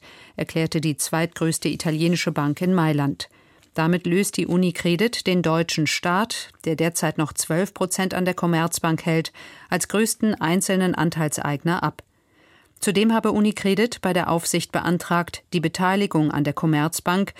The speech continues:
auf bis zu neunundzwanzig Komma neun Prozent zu erhöhen. Der Abschluss der Transaktion könne aber erst nach Erhalt der Genehmigungen erfolgen. Der Bund war im Zug der Finanz- und Bankenkrise zweitausendacht bei der Commerzbank eingestiegen.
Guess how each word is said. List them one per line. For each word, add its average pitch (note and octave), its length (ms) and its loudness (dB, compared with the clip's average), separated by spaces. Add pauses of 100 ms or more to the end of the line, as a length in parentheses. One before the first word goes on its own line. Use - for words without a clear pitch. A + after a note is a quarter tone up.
(300)
auf F3 240 -2
bis G#3 240 -2
zu G3 180 0
neunundzwanzig F3 800 2
Komma E3 240 2
neun D#3+ 300 4
Prozent D3+ 520 0
zu - 240 -2
erhöhen. E3+ 480 4 (560)
Der D3+ 140 0
Abschluss G3 480 0
der G3 120 2
Transaktion G3 640 0
könne F#3+ 280 2
aber F3 240 0
erst D#3+ 340 0
nach E3 180 2
Erhalt D#3 600 0
der D#3 100 0
Genehmigungen D#3 720 4
erfolgen. D3 580 -2 (1040)
Der G3 80 2
Bund A#3+ 300 4
war G#3 180 4
im F#3 160 2
Zug A#3+ 300 -2
der F#3+ 100 2
Finanz- F#3+ 420 2
und F3 140 2
Bankenkrise F3+ 680 0
zweitausendacht E3+ 920 -2 (300)
bei D#3+ 120 2
der D3 120 0
Commerzbank D3 800 0
eingestiegen. C#3+ 800 -2